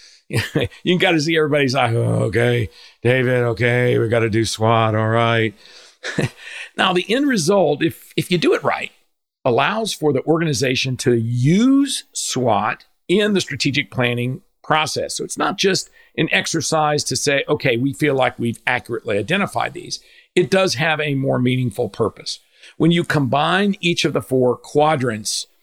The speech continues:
the organization can determine a series of offensive or defensive actions or strategies, and then prioritize those across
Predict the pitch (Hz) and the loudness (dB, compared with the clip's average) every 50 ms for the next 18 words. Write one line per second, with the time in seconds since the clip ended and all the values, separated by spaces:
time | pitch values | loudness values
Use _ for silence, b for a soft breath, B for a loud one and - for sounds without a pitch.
0 | b b b b b - 143 151 147 170 165 117 110 143 139 127 - 156 151 - | b b b b b -2 0 2 2 2 2 2 2 0 0 0 0 -2 -2 -2
1 | - 131 120 123 104 - - 139 156 160 143 120 - - - - 147 143 151 165 | -2 0 0 -2 -2 0 0 2 2 2 0 0 -2 -2 -2 0 0 0 2 0
2 | 170 165 131 127 110 101 - _ _ _ _ - 104 104 123 120 - 165 175 185 | 0 0 0 -2 -2 -4 -8 _ _ _ _ -2 0 2 2 2 0 -2 -2 -2
3 | - - 208 214 - - - 127 127 123 104 98 104 - - 175 220 247 240 - | 0 0 0 -2 -2 -4 -2 0 0 0 -2 -6 -8 -2 0 0 0 0 0 0
4 | 175 160 147 - - 156 165 175 185 - _ _ _ _ _ _ - 92 107 113 | 0 0 0 0 0 0 0 0 -2 -6 _ _ _ _ _ _ -2 -2 -2 -2
5 | - - 139 147 170 - - 233 - - - 127 110 95 104 110 101 - 123 127 | -2 -2 -2 -2 0 0 0 -2 -2 -2 0 0 0 0 -2 -4 -4 -2 -2 -2
6 | 180 - - B B B B B - 151 165 170 156 113 - - - 165 208 - | -2 -2 -6 B B B B B 0 2 2 2 2 0 -4 -4 -2 0 0 2
7 | - 175 151 120 - 143 127 123 123 104 - 127 117 117 120 113 120 - - 127 | 0 0 -2 0 0 0 0 0 0 -2 -2 0 0 0 0 -2 -6 -2 0 2
8 | 120 120 117 - - | 2 2 0 -2 -6